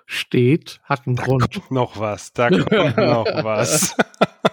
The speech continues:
Speaker 1: Genau, der zweite ist gedanklich schon in Planung. Und der dritte auch schon, wenn ich ehrlich bin.
Speaker 2: Und wer jetzt gerade im Auto unterwegs war und schon wieder vergessen hat, was, äh, die U R L ist des Ganzen, ihr findet das natürlich auch in den Shownotes und wir packen euch alle anderen Links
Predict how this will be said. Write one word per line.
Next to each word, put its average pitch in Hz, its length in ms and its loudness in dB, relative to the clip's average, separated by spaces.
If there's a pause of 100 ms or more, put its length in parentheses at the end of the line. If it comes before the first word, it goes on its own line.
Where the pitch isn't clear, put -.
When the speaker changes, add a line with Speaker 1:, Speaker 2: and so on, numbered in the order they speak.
(460)
Speaker 1:
Genau, 165 340 2
der 131 160 0
zweite 170 460 0
ist 214 220 0
gedanklich 170 580 0
schon 160 200 2
in 147 140 2
Planung. 123 540 0
Und 180 140 2
der 175 100 4
dritte 170 380 0
auch 156 160 2
schon, 131 220 0
wenn 120 120 0
ich 123 140 -2
ehrlich 123 320 -2
bin. 120 200 -6 (580)
Speaker 2:
Und 135 180 0
wer 170 120 6
jetzt 175 160 2
gerade 156 200 4
im 143 100 0
Auto 156 260 0
unterwegs 113 540 -2
war 104 220 -2
und 110 200 -8
schon 123 140 -2
wieder 131 180 2
vergessen 143 480 0
hat, 147 140 2
was, 131 240 0
äh, 117 200 -6
die 127 180 -4
U 127 120 -2
R 127 120 0
L 160 160 0
ist 123 220 -4
des 123 140 -8
Ganzen, 120 300 -2
ihr 117 100 -6
findet 143 280 -4
das 127 100 -4
natürlich 131 380 -4
auch 113 120 -6
in 113 60 -10
den 113 140 -6
Shownotes 196 560 0
und 131 180 -6
wir 123 100 0
packen - 360 -2
euch 139 300 -4
alle 160 260 2
anderen 147 360 2
Links 160 500 -2